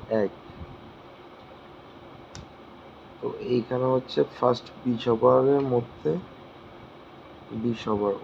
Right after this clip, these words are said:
ওভার হচ্ছে মানে প্রথম বিশ ওভারের মধ্যে, আহ, চুরাশি রানে উপরে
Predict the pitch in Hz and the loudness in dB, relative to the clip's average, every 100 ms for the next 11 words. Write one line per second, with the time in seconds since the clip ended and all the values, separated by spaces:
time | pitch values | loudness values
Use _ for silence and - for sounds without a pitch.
0 | 110 110 117 117 117 - - - - - | 0 4 4 4 0 -8 -12 -10 -12 -16
1 | - - - - - - - 123 127 120 | -18 -20 -18 -14 -14 -14 -6 -2 -2 -4
2 | - 147 - 151 127 135 139 143 147 147 | -8 -8 -6 -4 -2 -2 2 2 2 0
3 | 151 - 196 214 - - - - - - | -6 -10 -10 -10 -12 -20 -20 -20 -20 -20
4 | - - - - 117 113 110 117 - - | -20 -20 -20 -10 -2 0 -2 -6 -8 0
5 | 156 165 - - 147 143 135 147 170 185 | 6 6 4 0 0 0 -2 -4 -6 -10
6 | - - - - - - - - - - | -18 -20 -20 -20 -20 -20 -20 -20 -20 -20
7 | - - - - - - - 135 143 - | -20 -20 -20 -18 -20 -20 -4 -4 -2 2
8 | 123 | 2